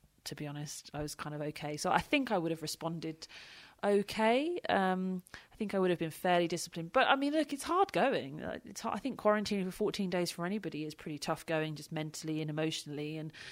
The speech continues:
to try and have that motivation to get all of your, you know, exercise done. And we saw people playing tennis against mattresses. I mean, that hotel must be absolutely destroyed.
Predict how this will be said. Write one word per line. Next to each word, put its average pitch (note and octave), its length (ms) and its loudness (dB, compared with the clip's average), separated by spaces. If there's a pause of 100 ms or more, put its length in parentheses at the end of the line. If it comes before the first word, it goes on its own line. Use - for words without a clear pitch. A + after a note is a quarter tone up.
(440)
to E3+ 80 -10
try F3 320 4
and E3 340 -2 (280)
have E3 220 2
that E3 160 4
motivation E3 800 0
to D#3 400 -2 (540)
get E3 200 2
all E3 260 4
of D#3 120 -2
your, D#3+ 420 4 (440)
you D#3+ 80 -6
know, C#3+ 120 -10
exercise E3 560 0
done. E3+ 260 4
And D#3+ 100 0
we D3+ 80 -4
saw D3+ 240 0
people D3+ 520 -6 (840)
playing F3+ 440 2
tennis G3 360 2
against D#3 340 -6
mattresses. G#3+ 520 2
I G3 40 2
mean, G3+ 240 2
that C4+ 180 6
hotel D#3+ 380 0
must C#3+ 200 -8
be D#3 140 -12
absolutely D#3+ 800 -4
destroyed. - 580 -8